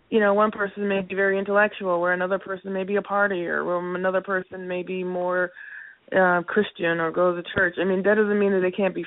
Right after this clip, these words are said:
friends. Um, so I don't think that you have to be just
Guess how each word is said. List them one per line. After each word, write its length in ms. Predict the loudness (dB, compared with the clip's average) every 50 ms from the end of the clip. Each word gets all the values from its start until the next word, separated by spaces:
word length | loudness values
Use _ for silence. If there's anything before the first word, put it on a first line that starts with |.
| -6 0
friends. 440 | 2 4 4 4 2 -2 -4 -10 -12 _ _ -20 -20 -20 -20 -20 -20 -20 _ _ _ _
Um, 580 | 2 4 4 4 2 2 0 -2 -4 -6 -8 -10 -14 _ _ _ _ _ _ _ _ -2
so 240 | 2 4 6 6 6
I 160 | 6 6 4
don't 180 | 4 2 0 0
think 200 | 0 -2 -2 -2
that 120 | -4 -6 -6
you 80 | -6
have 200 | -4 -4 -4 -4
to 60 | -4 -8
be 100 | -10 -10
just 240 | -6 -4 -4 -4